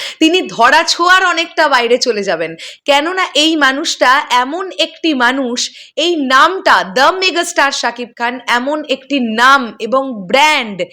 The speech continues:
যে নামটা বা ব্র্যান্ডের জন্যে বাংলাদেশ ফিল্ম ইন্ডাস্ট্রি টিকছে। এই মানুষটার নামে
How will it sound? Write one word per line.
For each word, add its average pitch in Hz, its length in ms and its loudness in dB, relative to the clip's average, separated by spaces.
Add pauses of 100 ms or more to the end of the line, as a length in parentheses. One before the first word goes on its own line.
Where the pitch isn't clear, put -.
(340)
যে 330 320 2
নামটা 277 600 2
বা 247 160 0
ব্র্যান্ডের 247 640 -2
জন্যে 220 400 -4 (300)
বাংলাদেশ 302 840 0
ফিল্ম 285 260 -4
ইন্ডাস্ট্রি 269 540 -2
টিকছে। 208 540 -8 (300)
এই 381 300 4
মানুষটার 320 680 0
নামে 269 480 0